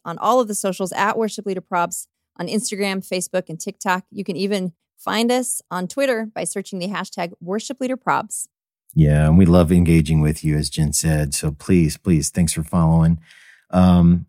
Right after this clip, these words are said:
Speaker 2: hey, we have, we have a list of friends that we tell you about on here. Near the top of that list, Maven Media Productions. So they're helping us with editing the audio and, uh, producing all kinds of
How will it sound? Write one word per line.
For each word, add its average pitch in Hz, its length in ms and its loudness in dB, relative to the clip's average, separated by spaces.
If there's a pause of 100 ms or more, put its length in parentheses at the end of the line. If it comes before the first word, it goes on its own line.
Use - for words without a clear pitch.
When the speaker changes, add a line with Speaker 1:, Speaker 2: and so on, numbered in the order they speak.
(100)
Speaker 2:
hey, 104 300 4 (320)
we 120 140 6
have, 90 120 2 (280)
we 110 100 6
have 92 180 2 (140)
a 92 60 0
list 92 280 2
of 85 120 0
friends 76 420 2
that - 80 -8
we 80 120 -2
tell 82 200 0
you 76 140 2
about 69 320 -4
on 73 140 -2
here. 69 340 -6 (560)
Near 92 180 8
the 90 100 6
top 90 280 4
of 87 80 4
that 85 160 4
list, 85 400 0 (120)
Maven 85 360 4
Media 80 280 4
Productions. 69 760 -6
So - 160 -2
they're 90 200 4
helping 95 300 4
us 85 240 4
with 85 260 -4 (480)
editing 98 380 6
the 87 120 4
audio 90 720 4
and, 73 380 -2
uh, 76 160 -4 (480)
producing 92 480 2
all 87 140 2
kinds 85 260 0
of 71 120 -6